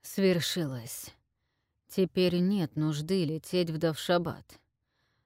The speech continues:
Ненадежного раба я спалю, когда он сам явится ко мне. Рано или поздно.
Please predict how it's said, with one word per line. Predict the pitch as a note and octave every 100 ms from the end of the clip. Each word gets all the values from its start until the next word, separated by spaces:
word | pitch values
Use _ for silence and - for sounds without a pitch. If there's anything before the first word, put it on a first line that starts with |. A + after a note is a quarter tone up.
| -
Ненадежного | G3 G3 F#3+ F#3+ F#3 G3 F3 F3 E3+ E3+
раба | E3+ E3+ F#3+
я | D#3+ D3+
спалю, | - - E3+ F#3 F3+
когда | C#3 D#3+ E3 F3+
он | F3+ F3
сам | - A3 D3+
явится | D3+ D#3+ D3 C3 - C3
ко | D3 D3
мне. | C#3+ B2+ D3 D3 _ _ _ _ _ _ _ _ _
Рано | C4+ A#3+ A#3 A3 G#3
или | - G3 F#3
поздно. | F#3 F#3+ D3 C3+ C#3 B2+ C3+